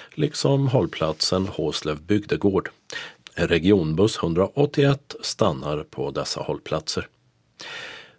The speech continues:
Nobelvägen i Malmö grävs upp för ett V A-arbete, vilket medför att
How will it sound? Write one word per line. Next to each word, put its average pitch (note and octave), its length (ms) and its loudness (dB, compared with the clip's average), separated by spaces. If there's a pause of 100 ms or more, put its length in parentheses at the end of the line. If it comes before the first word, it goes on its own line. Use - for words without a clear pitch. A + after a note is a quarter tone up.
Nobelvägen C3+ 760 6
i C#3+ 60 0
Malmö C3+ 520 4
grävs B2+ 420 2
upp - 300 -2
för - 180 -4
ett D#2 180 -2
V D#2+ 340 2
A-arbete, D#2+ 880 0
vilket B2 340 2
medför A2+ 680 2
att G#2+ 300 0